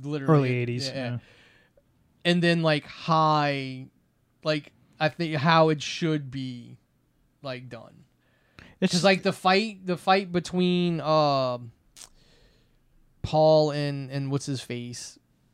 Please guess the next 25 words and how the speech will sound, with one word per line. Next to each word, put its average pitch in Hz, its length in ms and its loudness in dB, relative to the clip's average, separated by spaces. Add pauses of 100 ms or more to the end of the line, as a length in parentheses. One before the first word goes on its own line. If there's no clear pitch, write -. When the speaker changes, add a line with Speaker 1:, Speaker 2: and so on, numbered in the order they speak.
(880)
Speaker 1:
where 147 160 2
you 147 160 2
see 151 240 -4
the 135 160 -2
shields 139 460 -4
for 139 100 -10
the 135 100 -4
first 127 320 -4
time 127 300 -6
in 127 140 -8
the, 123 260 -8
in 131 100 -6
the 123 80 -4
Lynch 127 300 -6
movie. 123 380 -6
Speaker 2:
Oh, 135 180 0
yeah, 120 220 -6
yeah. 117 200 -8
Speaker 1:
Like, 139 180 -4
that 160 180 2
scene's 139 560 -2
in 131 640 -10 (1160)
the 143 80 -4
new 135 240 -4
one. 123 400 -8